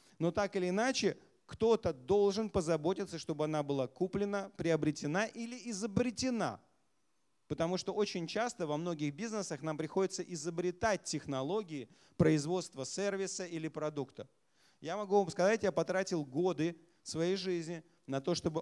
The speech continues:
очень подробно описать консалтинговые методики, а, материалы для консультантов, написать книги и так далее. Это всё связано как раз с созданием технологии моего бизнеса, консалтингового бизнеса.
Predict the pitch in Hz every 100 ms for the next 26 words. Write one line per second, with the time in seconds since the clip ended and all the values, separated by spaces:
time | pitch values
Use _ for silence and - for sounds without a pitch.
0 | - 233 214 196 160 165 160 175 170 143
1 | 135 135 147 160 139 - 135 139 165 147
2 | 147 127 120 113 110 127 190 202 - -
3 | 180 175 _ _ _ _ - 135 127 131
4 | 139 165 170 165 180 196 202 196 170 180
5 | 185 180 185 175 175 175 170 165 - 135
6 | 143 139 147 131 - 156 214 170 151 -
7 | 135 175 240 214 165 147 190 196 170 175
8 | 175 151 135 147 151 - 143 131 156 147
9 | 135 - 156 139 143 156 120 98 - _
10 | _ - 139 160 170 139 135 110 101 -
11 | - 131 156 165 143 120 113 117 175 160
12 | 139 117